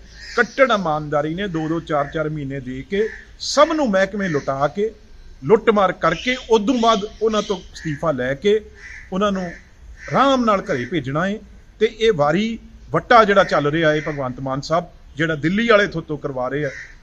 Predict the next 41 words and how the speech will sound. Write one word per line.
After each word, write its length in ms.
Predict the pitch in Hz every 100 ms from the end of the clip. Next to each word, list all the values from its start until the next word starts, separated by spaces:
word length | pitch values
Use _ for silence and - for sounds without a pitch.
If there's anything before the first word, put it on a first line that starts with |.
| -
ਇਹ 60 | 220
ਪੰਜਾਬ 460 | 185 151 147 151
ਨੂੰ 160 | 175 170
ਲੁੱਟਣਾ 320 | 143 156 151
ਬੰਦ 260 | 131 120 131
ਕਰੋ। 340 | - 185 233 - - - 226
ਇਹ 80 |
ਖੇਡਾਂ 380 | 233 247 302 302
ਖੇਡ 260 | 196 202 196
ਰਹੇ 80 | 202
ਹੋ, 120 | 208
ਕੋਈ 140 | 233
ਕੱਢੇ 320 | 220 220 285
ਨਹੀਂ। 280 | 240 311 185 - - -
ਇਹ 100 | 277
ਸਿਰਫ 320 | 247 294 302 247
ਇਹ 220 | 262 254
ਆ 160 | 220 - - 208
ਵੀ 100 | 202
ਹਰੇਕ 320 | 156 226 277
ਨੂੰ 180 | 294 226
ਵਾਰੀ 240 | 190 190
ਕਿਵੇਂ 280 | 202 190 190
ਮਿਲੇ, 220 | 185 185
ਕਿਉਂਕਿ 280 | 190 170 180
ਮੰਤਰੀ 360 | 165 151 170
ਉਨੇ 260 | 185 160 185
ਹੀ 40 |
ਬਣਨੇ 360 | 202 175 185 214
ਆ। 120 | 226 - - -
ਸਭ 260 | - 302 349
ਨੂੰ 180 | 302
ਤੁਸੀਂ 220 | 247 214 208
ਵਾਰੀ-ਵਾਰੀ 440 | 175 175 170 170
ਲੁਟਾ 360 | 160 147 147 147
ਕੇ 240 | 185 160 - - - - -
ਵਾਰੀ 260 | 151 160 151
ਦੇਣਾ 240 | 147 143
ਚਾਹੁੰਦੇ 360 | 151 165 214 214
ਹੋ, 140 | 214 - - -
ਪਰ 140 | 160